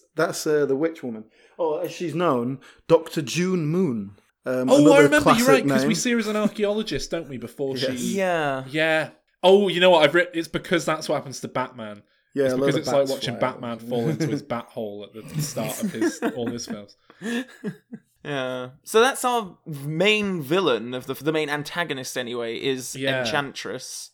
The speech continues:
Speaker 3: June Moon.
Speaker 2: And then my
Speaker 3: Um,
Speaker 2: next note is, "Archaeologists don't see ancient bottles and snap their tops off. The
Speaker 3: <laughs>
Speaker 2: woman opening that thing is stupid."
Speaker 3: <laughs> Has there been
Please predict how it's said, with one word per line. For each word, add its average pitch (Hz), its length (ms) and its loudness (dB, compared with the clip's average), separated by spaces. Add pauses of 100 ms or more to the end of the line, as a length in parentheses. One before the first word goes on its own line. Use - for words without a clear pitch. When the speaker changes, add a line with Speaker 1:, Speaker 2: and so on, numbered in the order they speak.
(120)
Speaker 3:
June 131 320 -4
Moon. 123 500 -8 (760)
Speaker 2:
And 135 180 2
then 151 80 2
my 151 100 2
Speaker 3:
Um, 147 60 2
Speaker 2:
next 151 240 -4
note 139 240 -2
is, 127 300 -6 (100)
"Archaeologists 135 760 -2
don't 127 340 -4
see 120 220 -4
ancient 120 400 -8
bottles 113 540 -8
and 107 100 -16
snap - 360 -10
their 110 100 -12
tops - 420 -10
off. - 380 -12 (380)
The 110 160 0
Speaker 3:
<laughs> - 0 -
Speaker 2:
woman 120 200 -2
opening 120 360 -6
that 113 200 -10
thing 110 220 -8
is 104 120 -10
stupid." - 760 -6 (420)
Speaker 3:
<laughs> - 0 - (2250)
Has 392 240 -6
there 339 120 2
been 190 500 0